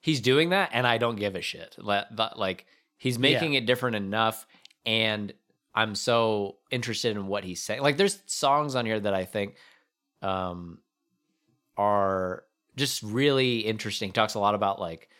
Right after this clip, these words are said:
Speaker 1: like, the different characters, like Zach and, the song Zach and Sarah. Um, like, she has, like, fucking schizophrenia or some shit, and it, like,
Speaker 2: Mm-hmm.
Speaker 1: it didn't, it wasn't apparent to me until, like,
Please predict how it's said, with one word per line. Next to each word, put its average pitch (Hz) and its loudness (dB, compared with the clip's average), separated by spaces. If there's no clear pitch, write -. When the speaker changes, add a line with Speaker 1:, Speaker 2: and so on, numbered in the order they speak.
Speaker 1:
like, 117 -4
the 123 0
different 123 -4
characters, 113 -2
like 98 -2
Zach 98 0
and, 104 -4
the 95 -14
song 98 -6
Zach 90 -6
and 90 -10
Sarah. 85 -10
Um, 87 -14
like, 90 -8
she 104 0
has, 90 -2
like, 82 -8
fucking 85 -8
schizophrenia 95 -4
or 95 0
some 104 0
shit, 104 0
and 98 -6
it, 117 2
like, 98 0
Speaker 2:
Mm-hmm. - -2
Speaker 1:
it 135 4
didn't, 175 4
it 156 2
wasn't 175 2
apparent 135 -2
to 117 -4
me 104 0
until, 95 -4
like, 87 -6